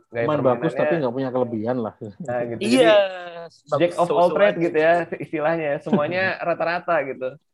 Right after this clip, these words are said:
Speaker 2: Rata-rata.
Speaker 1: Mm-mm. Jadi ya bagus sih kalau kita, kalau dia betah gitu ya. Kita butuh cadangan yang nggak neko-neko, nggak pengen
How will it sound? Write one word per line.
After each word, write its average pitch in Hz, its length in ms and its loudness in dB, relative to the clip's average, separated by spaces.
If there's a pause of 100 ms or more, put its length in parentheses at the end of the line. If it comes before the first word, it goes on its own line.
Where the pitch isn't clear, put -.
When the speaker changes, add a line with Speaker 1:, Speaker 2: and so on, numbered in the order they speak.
(380)
Speaker 2:
Rata-rata. 113 520 -4 (220)
Speaker 1:
Mm-mm. 135 480 -10 (220)
Jadi 127 240 -4
ya 120 500 0 (400)
bagus 143 320 -6
sih 190 220 -2
kalau 139 420 -2
kita, 175 320 -4
kalau 175 240 4
dia 170 220 4
betah 170 480 0
gitu 160 240 0
ya. 151 140 -2 (580)
Kita 165 220 -8
butuh 165 280 -4
cadangan 156 540 0
yang 160 600 0
nggak 139 260 -6
neko-neko, 156 800 -2
nggak 143 320 2 (400)
pengen 143 600 -8